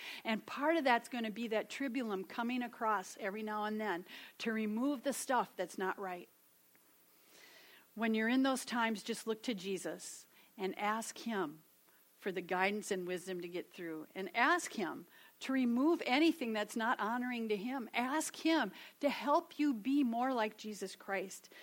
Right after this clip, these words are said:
Ask him to remove any attitudes or behaviors or even ideas and plans that are not from him. So have that exclusive relationship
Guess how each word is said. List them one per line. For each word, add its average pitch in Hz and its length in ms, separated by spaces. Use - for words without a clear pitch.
Ask 294 400
him 277 160
to 208 200
remove 240 420
any 254 260
attitudes 233 800
or 214 140
behaviors 240 720
or 220 100
even 311 260
ideas 277 460
and 262 140
plans 208 400
that 190 100
are 175 80
not 170 260
from 180 200
him. 175 320
So 202 260
have 226 320
that 208 160
exclusive 214 720
relationship 170 760